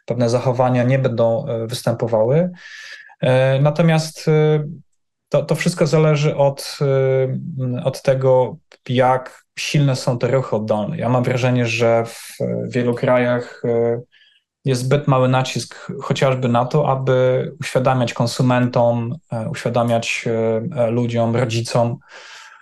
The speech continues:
e, że, że nie wszystko jest dobre, e, że nie, nie, że pewne rzeczy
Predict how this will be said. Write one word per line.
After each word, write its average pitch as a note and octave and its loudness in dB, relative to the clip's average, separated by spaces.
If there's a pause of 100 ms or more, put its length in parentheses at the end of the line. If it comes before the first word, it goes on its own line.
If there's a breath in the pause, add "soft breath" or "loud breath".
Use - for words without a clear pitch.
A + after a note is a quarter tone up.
(220 loud breath)
e, A#2+ 0
że, C#3 2
że D#3+ 4
nie D#3+ 4
wszystko - -2
jest C#3+ 2
dobre, - 0 (140)
e, A2+ -2
że B2 -2
nie, A#2+ 2
nie, A#2+ 2 (540)
że B2 0
pewne B2+ 0
rzeczy B2 -4